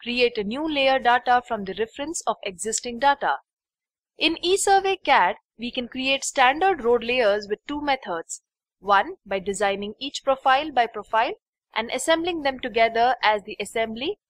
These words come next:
and apply them. And another way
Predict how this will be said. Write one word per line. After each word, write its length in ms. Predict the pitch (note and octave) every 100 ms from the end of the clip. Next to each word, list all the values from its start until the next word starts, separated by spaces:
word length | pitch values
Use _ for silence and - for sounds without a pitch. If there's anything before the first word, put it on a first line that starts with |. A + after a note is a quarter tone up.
| _ _
and 160 | - B3+
apply 360 | C4+ - C#4 B3
them. 240 | F#3 F3 C#4+ _ _ _ _ -
And 140 | D#4
another 460 | D#4+ D#4+ D#4+ F4 F4
way 260 | C#4 C#4